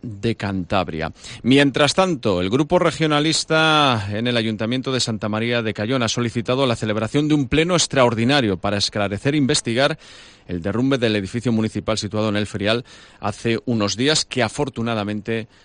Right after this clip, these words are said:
no dejó heridos. Y el cambio climático es protagonista esta semana en los cursos de la Universidad Internacional Menéndez Pelayo, el aumento del calentamiento global y cómo nuestras actuaciones están influyendo en el clima que vivimos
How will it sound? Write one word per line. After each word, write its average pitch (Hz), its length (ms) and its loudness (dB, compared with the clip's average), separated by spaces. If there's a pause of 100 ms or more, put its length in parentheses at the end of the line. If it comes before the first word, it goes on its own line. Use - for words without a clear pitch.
(160)
no 117 340 -2
dejó 95 460 -6
heridos. - 560 -6 (680)
Y 131 160 8
el 143 100 4
cambio 226 260 4
climático 208 640 2
es 143 160 2
protagonista 143 1120 0
esta 123 220 -4
semana 127 800 -2
en 101 80 -6
los 101 140 -6
cursos 127 280 -4
de 127 80 0
la 120 60 2
Universidad 117 480 -2
Internacional 107 560 -4
Menéndez 101 360 -4
Pelayo, 139 520 -2
el 101 100 -6
aumento 104 320 -6
del 107 160 -6
calentamiento 98 600 -6
global 95 540 -2 (140)
y - 120 -14
cómo 113 240 -2
nuestras 104 380 -6
actuaciones 101 600 -4
están 101 240 -6
influyendo 107 480 -4
en 95 60 -2
el 90 120 -4
clima 117 340 -2
que 104 120 -6
vivimos 107 500 -4